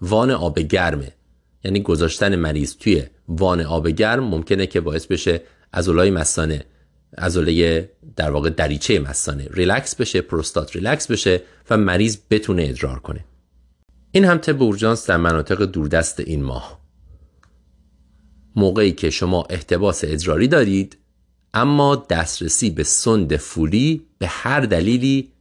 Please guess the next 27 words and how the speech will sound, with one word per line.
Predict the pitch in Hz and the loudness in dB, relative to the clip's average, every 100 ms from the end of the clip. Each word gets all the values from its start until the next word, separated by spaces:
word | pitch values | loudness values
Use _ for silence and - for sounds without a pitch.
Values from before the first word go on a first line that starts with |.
| _ | _
ندارید | 104 104 147 117 87 87 - _ _ _ | -2 2 4 2 2 -2 -6 _ _ _
و | 104 | -6
خودتونم | - - 160 160 151 139 | -4 0 2 2 0 2
اونجا | 107 95 | 2 2
نیستین | 117 135 - 87 | 2 2 0 -2
و | 78 | 0
وسیله‌ای | 90 87 107 113 127 | -2 -2 -2 0 2
هم | 131 131 | 2 2
ندارید | 117 87 80 | 2 2 0
که | - | -2
بتونید | 82 85 85 80 | -4 -2 -2 -4
سوپراپوبیک | - 82 87 80 85 76 78 | -4 -4 -2 -2 -2 -2 -4
کاتتر | 87 78 82 87 | -2 -2 0 0
بذارید. | 65 67 65 64 - _ _ _ _ _ _ _ _ _ - | -2 -6 -8 -12 -16 _ _ _ _ _ _ _ _ _ -4
اگر | 135 139 | 0 0
شما | - 107 | 2 2
اونجا | 120 120 98 | 2 2 2
باشید | 110 139 - - - | 4 2 2 -4 -4
و | 90 | -4
وسیله | 85 92 - 101 113 | -2 -2 0 -2 -2
داشته | 90 78 90 | -2 -4 -2
باشید، | 82 85 147 147 | 0 0 0 0
گذاشتن | 90 87 - 117 95 73 _ _ | 0 0 0 0 0 -4 _ _
سوپراپوبیک | - 104 90 87 87 85 - | -4 -4 0 0 0 -2 -2
کاتتر | 85 87 131 | -2 0 0
کار | - 85 85 | 0 0 0
سختی | - 113 - 131 120 | 0 -2 -2 0 -2